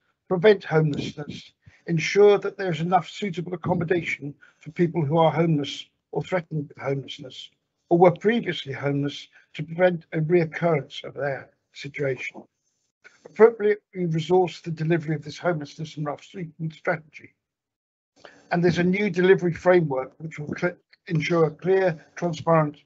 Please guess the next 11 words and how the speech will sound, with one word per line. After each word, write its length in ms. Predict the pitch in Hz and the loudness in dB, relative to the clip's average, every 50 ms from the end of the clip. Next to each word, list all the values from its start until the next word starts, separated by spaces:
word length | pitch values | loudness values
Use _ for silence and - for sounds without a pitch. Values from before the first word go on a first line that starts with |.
| _ _ _ _ _ _ _ | _ _ _ _ _ _ _
appropriate 560 | - _ - 180 185 175 - 156 151 156 _ - 175 | -14 _ 6 6 6 6 4 -2 -8 -8 _ -8 -4
and 120 | 165 165 | -4 -2
inclusive 440 | 170 165 - 170 170 - - 147 156 | -4 -2 -2 -4 -4 -4 -4 -6 -6
engagement 600 | 160 147 143 160 156 156 147 135 127 120 123 - 123 - | -4 -4 0 0 0 0 0 -2 -6 -12 -10 -8 -8 -8
with 160 | 139 139 - - - | -8 -12 -16 -16 -16
organisations, 920 | 147 143 147 151 151 135 143 143 135 131 - - 143 139 131 - - - _ _ - - _ _ | -10 -6 -2 -2 -2 -2 -4 -6 -8 -6 -8 -10 -10 -12 -14 -16 -20 -20 _ _ -20 -20 _ _
the 80 | - 165 | -18 -14
council 600 | - 165 170 175 165 160 - 147 143 143 - - - | -6 -2 -2 -2 -2 -4 -8 -8 -8 -8 -8 -8 -6
and 160 | 170 156 147 | -6 -6 -4
service 420 | - 165 160 156 143 143 - - | 2 4 4 4 4 2 -10 -6
users 560 | 160 156 147 139 - - - _ - - - | -4 -2 -2 -4 -6 -10 -20 _ -20 -20 -20